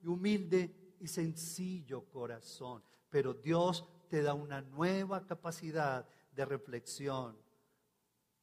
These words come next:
La Escritura nos dice, en el mundo, ¿qué? Más duro para que los escuchen los de que están en casa. "En el mundo hallaréis aflicción".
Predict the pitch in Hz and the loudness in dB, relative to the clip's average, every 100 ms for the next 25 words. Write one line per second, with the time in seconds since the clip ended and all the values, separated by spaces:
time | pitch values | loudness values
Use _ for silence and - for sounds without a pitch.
0 | _ _ - 143 - - 151 151 147 - | _ _ -14 -12 -10 -4 -2 -2 -4 -4
1 | 160 - 165 160 - - _ _ 147 143 | -2 0 0 -2 -8 -20 _ _ -8 -6
2 | 143 160 202 196 240 - - _ _ _ | -4 -2 0 0 -4 -8 -20 _ _ _
3 | _ 196 240 - - _ _ _ _ _ | _ 0 0 -4 -20 _ _ _ _ _
4 | _ _ _ _ _ _ _ _ _ _ | _ _ _ _ _ _ _ _ _ _
5 | _ _ - 208 202 214 156 147 139 151 | _ _ 0 4 6 6 6 2 0 -2
6 | 143 156 196 190 190 180 156 - 151 165 | -2 -4 -2 2 2 0 -6 -8 -2 0
7 | 175 165 151 - - _ _ 160 185 208 | 2 0 -2 -4 -20 _ _ 2 4 6
8 | 294 226 240 262 - - - - - - | 8 10 10 8 -4 -18 -20 -20 -20 -20
9 | - - - - - - - - - - | -20 -20 -20 -20 -20 -20 -20 -20 -20 -20
10 | - - - 185 175 175 156 202 226 202 | -20 -20 4 6 8 8 10 10 10 8
11 | 196 160 160 160 - 180 160 127 110 | 4 2 2 -2 0 4 4 2 -4